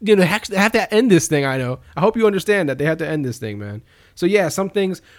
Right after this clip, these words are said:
are gonna seem a little rushed. Some things are gonna seem a little rushed, man.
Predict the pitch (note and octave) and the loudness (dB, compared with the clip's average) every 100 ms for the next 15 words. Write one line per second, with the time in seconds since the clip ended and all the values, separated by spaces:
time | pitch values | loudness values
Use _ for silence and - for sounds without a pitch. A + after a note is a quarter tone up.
0 | - C#3+ C#3 E3 C#3+ E3+ D#3+ D3+ D3+ C3+ | -6 -4 -2 -2 0 0 2 4 4 2
1 | C3+ A#2+ - - - - - - _ - | -2 -4 -8 -14 -20 -20 -20 -20 _ -2
2 | F#3 F#3+ G3+ F3 F3 E3+ - F3+ F3 E3 | 0 4 4 4 2 0 0 -2 0 0
3 | F3+ D#3+ F#3 F3+ - C3 C#3 E3+ | 0 0 0 0 -4 -6 -4 -4